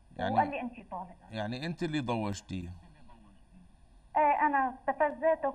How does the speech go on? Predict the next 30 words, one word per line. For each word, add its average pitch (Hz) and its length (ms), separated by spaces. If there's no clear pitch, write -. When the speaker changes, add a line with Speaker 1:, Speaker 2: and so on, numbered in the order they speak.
Speaker 2:
كثير. 262 280
Speaker 1:
الله 107 220
يصلحك. 82 540
هلا 131 300
في 165 400
أنت 165 180
طالق 165 520
هي 147 140
وقعت 117 640
تبع 107 260
امبارح، 107 600
وهذيك 147 260
تبع 131 300
علي 123 320
الحرام 120 480
قصده 117 240
الطلاق 117 480
وقعت، 127 340
صاروا 147 300
تنتين. 107 580
هلا 160 200
بيقول 170 260
لك: 160 160
"راجعتك 143 640
إلى 113 240
عصمتي 127 540
وعقد 107 380
نكاحي"، 101 460
بترجعي 113 640
له، 90 160